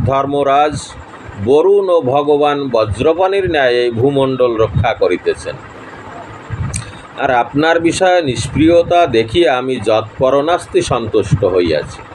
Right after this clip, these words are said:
আপনি খট্টাঙ্গ, নাভাগ, দিলীপ, যজাতি, মান্ধাতা ও ভীষ্ম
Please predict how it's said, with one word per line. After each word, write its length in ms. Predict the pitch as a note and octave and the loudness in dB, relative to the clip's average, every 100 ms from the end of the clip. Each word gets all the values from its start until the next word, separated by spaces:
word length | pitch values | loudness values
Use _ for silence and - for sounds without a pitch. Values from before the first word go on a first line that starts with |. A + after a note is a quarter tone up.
| - - - - - - - - - - - | -20 -20 -20 -20 -20 -20 -20 -20 -20 -14 -6
আপনি 360 | C3 D3 F3 - | -4 0 -2 -2
খট্টাঙ্গ, 680 | D#3+ - - E3 D#3 D#3 E3 | -2 -2 0 0 0 2 2
নাভাগ, 600 | C#3 A#2 B2 D3 D#3+ D#3 - A2 G2+ | 2 -2 0 0 0 -2 -12 -16 -4
দিলীপ, 400 | A#2+ C#3+ D#3+ C#3+ - - - | -2 2 2 0 -4 -20 -8
যজাতি, 600 | A2+ A#2+ C#3 D3+ - C#3 | -2 0 2 0 0 0
মান্ধাতা 680 | A2 A2+ C#3+ D3+ E3 - C3 | 0 0 -2 0 0 2 2
ও 180 | A#2 B2 | 2 2
ভীষ্ম 500 | A2+ B2+ C3 E3 D#3+ | 2 0 0 0 0